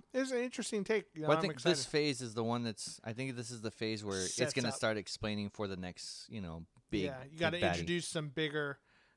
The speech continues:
Speaker 1: concepts. Um,
Speaker 2: Which is, I think w-, that's why they brought out the Eternals, like, they, just to explain
Speaker 1: Right.
Speaker 2: more cosmic beings.
Speaker 1: Right, right, right. Yeah, so we'll have to see where, where that goes.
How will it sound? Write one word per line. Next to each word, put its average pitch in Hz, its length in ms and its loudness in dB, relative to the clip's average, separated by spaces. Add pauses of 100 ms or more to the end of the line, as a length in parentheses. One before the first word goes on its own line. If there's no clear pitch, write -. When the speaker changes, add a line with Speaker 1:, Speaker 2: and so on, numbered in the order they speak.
Speaker 1:
concepts. 151 1000 -4 (140)
Um, 127 460 -8
Speaker 2:
Which 147 240 4
is, 123 160 -4
I 135 100 6
think 123 220 -2
w-, - 160 -6
that's 110 240 0
why 104 80 2
they 98 80 0
brought 95 180 0
out 92 140 -4
the 92 80 -6
Eternals, 90 360 -6
like, 92 140 -6 (140)
they, 101 120 -4 (280)
just 107 260 -4
to 110 60 -4
explain 101 320 -2
Speaker 1:
Right. 92 60 0
Speaker 2:
more 95 120 0
cosmic 90 460 -2
beings. 92 360 -6
Speaker 1:
Right, 147 320 -6
right, 135 220 -10
right. 135 220 -12 (800)
Yeah, 156 300 -2 (240)
so - 160 -6
we'll 190 120 2
have 220 140 0
to 202 100 -4
see 202 220 -6
where, 147 220 -4
where 151 200 -4
that 143 240 -8
goes. 135 540 -8